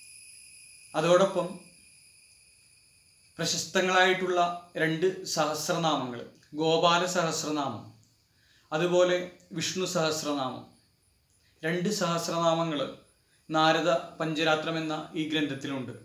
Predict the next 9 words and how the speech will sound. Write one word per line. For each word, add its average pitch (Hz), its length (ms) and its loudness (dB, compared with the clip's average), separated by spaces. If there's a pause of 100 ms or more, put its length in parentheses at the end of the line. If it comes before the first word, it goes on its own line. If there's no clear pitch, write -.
(440)
കൂടാതെ 180 540 2
മ-, 165 260 -4 (140)
മറ്റനേക 180 680 -2
ശ്രീകൃഷ്ണ 160 680 -6
സ്തോത്രങ്ങൾ, 139 720 -4 (1700)
ഗോപാല 170 640 6
കവചം, 156 560 2 (680)
നാരായണ 165 600 6
കവചം, 147 520 2